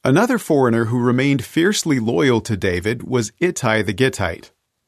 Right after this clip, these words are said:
Ittai and his six hundred warriors supported King David when David's son Absalom rebelled and turned the hearts of the men of Israel against the king.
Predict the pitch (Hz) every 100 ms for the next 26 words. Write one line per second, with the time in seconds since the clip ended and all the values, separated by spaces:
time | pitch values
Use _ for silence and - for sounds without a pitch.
0 | _ - 180 - 104 98 120 117 117 110
1 | - 185 - 147 120 98 127 175 98 85
2 | - 131 - 208 269 190 - 110 95 90
3 | 87 113 127 110 123 110 147 147 123 -
4 | 160 143 - 151 185 - 110 95 87 95
5 | 87 87 80 - 123 113 120 160 175 120
6 | 135 131 120 120 110 117 117 - 131 101
7 | 101 107 98 135 143 - - 87 82 98